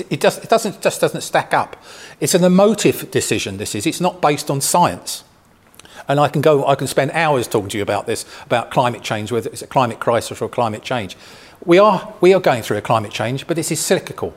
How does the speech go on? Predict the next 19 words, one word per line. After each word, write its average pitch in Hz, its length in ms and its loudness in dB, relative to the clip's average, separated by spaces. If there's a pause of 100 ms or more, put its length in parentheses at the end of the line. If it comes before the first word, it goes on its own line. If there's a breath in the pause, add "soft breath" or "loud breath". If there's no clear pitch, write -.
It's, - 380 -8
it's 160 180 -6
been 165 140 -2
happening 160 320 -2
for 160 100 -4
years 156 360 4
and 151 100 -4
years 143 240 0
and 135 80 -4
years. 123 280 -2 (240 loud breath)
And 196 120 2
I 196 40 6
repeat, 208 600 2 (520 loud breath)
drivers 214 560 4
want 143 360 2
to 190 100 -2
breathe 131 400 0
clean 139 260 0
air. 190 280 2